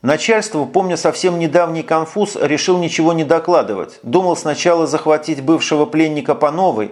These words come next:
а потом триумфально преподнести его, полностью реабилитируясь перед командованием и попутно опуская ниже плинтуса жело-,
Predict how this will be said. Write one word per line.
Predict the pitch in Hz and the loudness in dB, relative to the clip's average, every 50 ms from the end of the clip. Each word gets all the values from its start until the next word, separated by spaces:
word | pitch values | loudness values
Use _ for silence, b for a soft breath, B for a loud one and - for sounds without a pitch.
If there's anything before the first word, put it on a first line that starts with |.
| - - | -2 0
а | 110 110 | 0 0
потом | 113 123 123 123 - 185 165 123 | 2 0 -2 0 -2 -4 -4 -4
триумфально | - 135 139 131 127 123 - 180 170 170 151 143 | -4 -2 -2 -2 0 0 2 2 2 2 -2 -6
преподнести | - 143 135 127 - 135 117 123 127 127 120 123 - - 190 175 | -6 -6 -6 -4 -4 -4 -2 -2 -4 -4 -6 -6 -6 -2 0 0
его, | 151 113 98 90 - - - _ _ - | 2 2 0 -4 -4 -6 -10 _ _ 0
полностью | 165 175 160 160 151 - - 156 | 0 0 0 0 -6 -6 -4 -2
реабилитируясь | 143 143 139 131 123 120 131 131 135 120 123 - 180 160 156 143 - - | 0 2 2 2 0 0 -2 -2 -2 -2 0 0 2 2 2 0 -2 -4
перед | - 139 127 131 123 | -6 -6 -4 -4 -2
командованием | - 135 131 139 165 180 180 160 131 120 110 104 95 80 92 120 - _ - | 0 0 0 2 2 0 0 -2 -4 -4 -4 -6 -6 -8 -10 -12 -14 _ -8
и | 127 | -4
попутно | 120 131 139 127 - 175 180 - - 156 151 147 143 131 - | 0 0 0 0 0 -4 -6 -4 -2 0 0 2 2 2 2
опуская | - 123 - 135 - - - 160 156 147 | 0 -2 -2 -8 -4 0 2 2 2 2
ниже | 143 139 135 120 127 123 | 0 -2 -4 -4 -4 -4
плинтуса | 123 139 175 185 165 - 127 120 - 123 110 110 | -2 -2 -2 -2 -2 -2 -4 -4 -2 -2 0 0
жело-, | 107 104 135 131 123 123 123 110 117 135 147 | 0 0 2 4 4 4 2 0 -2 -8 -12